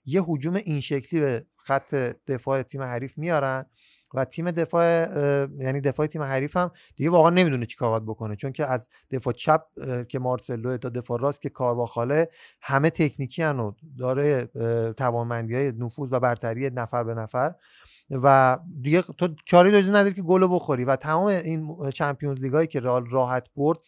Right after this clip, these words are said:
یک خیمه سنگین می‌زنه روی، اه، تیم حریف و می‌تونه اینجوری تیمو تحت فشار قرار بده. یه نکته رو بگم حالا تو بحث پرس و دفاع، اه، ما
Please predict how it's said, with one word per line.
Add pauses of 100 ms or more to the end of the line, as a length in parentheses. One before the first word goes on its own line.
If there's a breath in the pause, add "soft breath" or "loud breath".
یک
خیمه
سنگین
می‌زنه
روی، (360 soft breath)
اه،
تیم
حریف
و
می‌تونه
اینجوری
تیمو
تحت
فشار
قرار
بده.
یه (160)
نکته
رو
بگم
حالا
تو
بحث
پرس
و
دفاع،
اه، (140)
ما